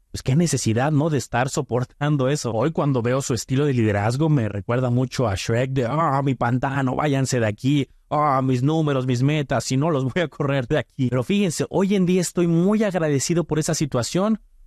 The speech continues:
porque si no hubiera pasado, quizá esto no existiría, yo seguiría en el banco, en la casa de bolsa,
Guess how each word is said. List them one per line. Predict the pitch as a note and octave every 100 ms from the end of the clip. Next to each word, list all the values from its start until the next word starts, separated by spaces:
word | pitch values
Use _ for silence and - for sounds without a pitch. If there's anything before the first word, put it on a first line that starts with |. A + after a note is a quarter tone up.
| -
porque | C#3 -
si | C3 E3+
no | B3
hubiera | D#4+ D4
pasado, | C3+ - D3+ F3 G3+
quizá | D#3 - D#3 F#3 - -
esto | C#3+ - D3+
no | C3+
existiría, | D#3 - D#3 - A#2+ C3+ D3+
yo | C#3+ C3
seguiría | C3+ C#3 A2 A#2
en |
el | B2 G#2
banco, | A#2 C#3 D3 C3
en | A2+
la | G2
casa | A#2+ -
de | G#2
bolsa, | A2 C#3 C#3+ - B2+